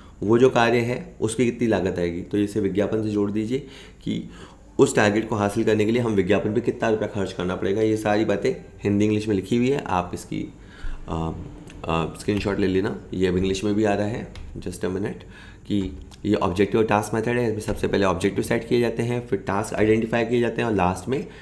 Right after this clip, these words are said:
cost estimate किया जाता है। तो ये आपका scientific method है। ओके,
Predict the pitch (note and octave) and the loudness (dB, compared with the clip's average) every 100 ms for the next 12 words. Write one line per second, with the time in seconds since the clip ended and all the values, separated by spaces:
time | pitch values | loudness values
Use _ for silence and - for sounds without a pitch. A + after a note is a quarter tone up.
0 | - - G#2 A2 - G#2 - F#2+ F#2+ - | -20 -4 0 0 -2 -8 -6 -4 -4 -4
1 | - F2+ E2+ E2 F2+ F2 A2+ G2+ F#2 G2+ | -2 -2 -2 -2 -4 -6 -6 -4 -2 -2
2 | G#2 F2 - G#2+ - G#2+ G#2 G#2 - A#2+ | -2 -4 -8 -8 -6 -4 -2 -2 -6 -4
3 | G#2 F2 F2 F2 - - G2 - A#2 | -4 -4 -4 -4 -6 -6 -4 -2 -2